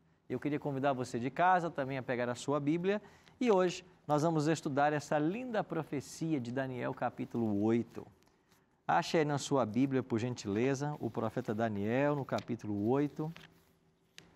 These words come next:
Na Bíblia que estamos usando aqui, está na página quinhentos e noventa e cinco. Daniel oito, verso quatorze. Página quinhentos e noventa e cinco.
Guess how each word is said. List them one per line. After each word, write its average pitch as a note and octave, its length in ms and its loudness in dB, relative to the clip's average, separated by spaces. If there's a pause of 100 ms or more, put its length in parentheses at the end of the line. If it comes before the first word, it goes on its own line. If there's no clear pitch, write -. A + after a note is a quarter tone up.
(760)
Na D3 140 2
Bíblia F#3 260 4
que F#3 100 2
estamos E3 480 4
usando D#3 320 4
aqui, D#3 220 0
está F#3+ 280 0
na E3+ 140 4
página D#3+ 460 2
quinhentos F3 960 -2
e D#3 80 2
noventa D3+ 440 2
e D3+ 40 0
cinco. G#2+ 600 -6 (840)
Daniel D#3 320 4
oito, G3 320 4
verso D3+ 360 2
quatorze. B2+ 720 0 (1120)
Página C3+ 380 4
quinhentos C3+ 640 -4
e C3+ 40 -2
noventa A#2+ 580 -2
e A#2 100 -2
cinco. - 600 -12